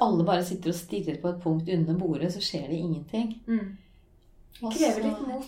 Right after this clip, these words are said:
Speaker 2: da.
Speaker 1: Det krever masse
Speaker 2: Eh,
Speaker 1: mot.
Speaker 2: men jeg har et eksempel fra deg i mitt, eh, i mitt nærmiljø, så var
Speaker 1: Ja.
Speaker 2: det en, en pappa som ble alvorlig syk.
Speaker 1: Mm.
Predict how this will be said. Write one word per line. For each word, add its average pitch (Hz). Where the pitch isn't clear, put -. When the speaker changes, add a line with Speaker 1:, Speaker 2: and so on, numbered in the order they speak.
Speaker 2:
da. 226
Speaker 1:
Det -
krever 302
masse 262
Speaker 2:
Eh, 269
Speaker 1:
mot. 269
Speaker 2:
men 277
jeg 311
har 359
et 359
eksempel 233
fra 294
deg 311
i 302
mitt, 277
eh, 262
i 269
mitt 269
nærmiljø, 233
så -
var 233
Speaker 1:
Ja. 269
Speaker 2:
det 247
en, 247
en 240
pappa -
som 247
ble 233
alvorlig 214
syk. 202
Speaker 1:
Mm. 240